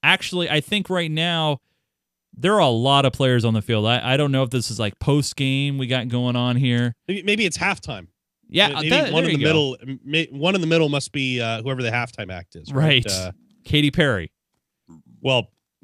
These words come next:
Speaker 2: well, no, because this isn't, this isn't that event.
Speaker 1: True. I
Speaker 2: Right?
Speaker 1: mean, this is the crew, right? They're, they're
Speaker 2: I'm gonna
Speaker 1: just
Speaker 2: say it's, I'm gonna say it's, uh, Zomberg Pig, Pig Mang.
Speaker 1: <laughs> Okay.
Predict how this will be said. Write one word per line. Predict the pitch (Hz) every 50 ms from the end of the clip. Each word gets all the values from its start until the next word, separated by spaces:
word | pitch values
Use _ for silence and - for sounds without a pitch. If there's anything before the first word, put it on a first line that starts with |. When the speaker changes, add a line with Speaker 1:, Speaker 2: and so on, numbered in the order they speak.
| - - -
Speaker 2:
well, | - 123 127 120 107
no, | 117 131 131 120
because | 101 110 101 113 101 -
this | - 120 113 -
isn't, | 120 113 - 107 98 -
this | 107 - -
isn't | 117 104 107 107 92 -
that | 107 104 101 92 - _ -
event. | 104 87 107 110 110 104 - - _ _ _ _ _ _ 101 -
Speaker 1:
True. | - - - 175 156 127 104 90 87
I |
Speaker 2:
Right? | - 113 - 120 98
Speaker 1:
mean, | - - 120
this | 139 147 143 -
is | 165 139
the | 127 123
crew, | - - - 175 160 127 98 87
right? | 92 107 110 110 120 123 -
They're, | 120 117 113 113
they're | 107 110 110
Speaker 2:
I'm | 120
gonna | 139 160 160
Speaker 1:
just | 156 -
Speaker 2:
say | 185 175 170
it's, | 165 - - -
I'm | 139 156 170
gonna | 185 185 175
say | 160 - 180 175
it's, | 170 156 - - - - -
uh, | - 131 127 127 127 123 120 117 - _ 120
Zomberg | - 143 143 147 160 165 147 151 151 147 139 120 -
Pig, | - 156 156 143 131 110 113 - _ _ - _ -
Pig | 156 156 139 123 - _
Mang. | - 120 120 113 113 107 101 92 87 82 _ _ _ _ _ -
Speaker 1:
<laughs> | - - 208 202 - - 453 427 330 - _ _ _
Okay. | - 156 - - - - 240 226 139 -